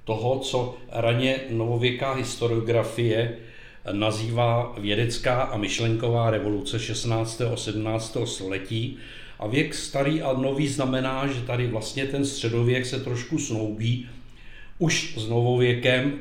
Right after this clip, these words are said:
jak v té oblasti obecné filozofie, tak řekněme technických vynálezů, technologie, nových různých objevů, eh, ať už se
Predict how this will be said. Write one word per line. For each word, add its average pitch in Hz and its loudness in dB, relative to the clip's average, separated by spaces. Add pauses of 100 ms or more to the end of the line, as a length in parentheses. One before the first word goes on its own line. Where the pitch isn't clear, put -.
jak 120 0
v - -12
té 143 2
oblasti 123 0 (640)
obecné 123 0
filozofie, 117 2
tak - -4 (100)
řekněme 117 2
technických 117 0 (480)
vynálezů, 117 4
technologie, 113 2
nových 110 0
různých 110 -2
objevů, 120 4 (440)
eh, 101 0
ať 120 -6
už 110 -2
se 117 0